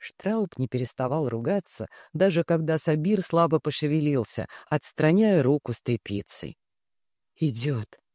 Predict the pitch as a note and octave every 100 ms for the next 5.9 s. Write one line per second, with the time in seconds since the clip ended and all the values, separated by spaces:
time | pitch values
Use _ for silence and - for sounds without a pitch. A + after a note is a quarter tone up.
0 | _ _ - - E3+ C#3 - F2+ _ _
1 | _ _ _ C3 C#3 D#3+ D3+ D#3 F3+ E3+
2 | F3+ F#3 A#3 A#2+ - _ _ - - D#3
3 | G#3+ F3+ B2+ A2+ B2 C3 B2 B2 F#2+ A2+
4 | G#2+ G2+ - _ _ _ _ - G3 F3
5 | E3+ - F#3 F3 D#3+ E3+ G3+ C#4